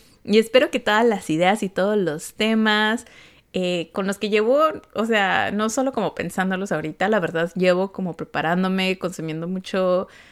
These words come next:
contenido e información desde hace meses, pues nos sirvan mucho a todos en este camino hacia un dos mil veintidós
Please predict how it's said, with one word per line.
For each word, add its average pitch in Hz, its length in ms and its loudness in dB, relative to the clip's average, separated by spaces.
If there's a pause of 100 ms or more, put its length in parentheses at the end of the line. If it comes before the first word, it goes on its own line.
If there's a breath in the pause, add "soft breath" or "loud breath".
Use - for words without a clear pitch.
(260 loud breath)
contenido 185 480 -2
e 180 60 0
información 185 760 -2
desde 180 180 -2
hace 180 160 -4
meses, 202 460 -2
pues 180 220 -2
nos 208 220 -2
sirvan 262 360 4
mucho 269 440 2
a 285 140 2
todos 226 300 -2
en 202 120 -6
este 208 200 -8
camino 202 600 -4 (380 loud breath)
hacia 190 720 -4 (240)
un 220 240 4
dos 226 140 4
mil 233 180 4
veintidós 220 880 2